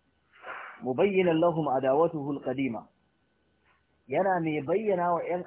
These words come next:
Adam ƙiyayyar shaiɗan wacce take tsohuwar gaba ce tun tale-tale, ba wai sabuwar gaba ba ce da ya fara ta a yanzu, a dama ta daɗe.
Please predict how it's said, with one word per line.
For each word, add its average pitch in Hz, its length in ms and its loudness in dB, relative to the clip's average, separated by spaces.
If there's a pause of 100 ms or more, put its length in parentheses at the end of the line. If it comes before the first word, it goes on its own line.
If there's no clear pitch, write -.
Adam 170 260 0 (460)
ƙiyayyar 190 480 -2 (160)
shaiɗan 147 420 -4
wacce 185 320 -6
take 175 300 -10
tsohuwar 185 640 0
gaba 170 580 2
ce 127 280 -8
tun 160 260 -8
tale-tale, 135 560 -6 (800)
ba 127 320 0
wai 175 140 4 (100)
sabuwar 180 560 2
gaba 123 420 4
ba 139 140 -2
ce - 160 -20 (800)
da 123 100 -8
ya 147 200 2
fara 160 340 4
ta - 160 -2
a 127 60 -2
yanzu, 117 180 -6
a 151 180 4
dama 139 540 2
ta 143 160 2
daɗe. 135 320 -8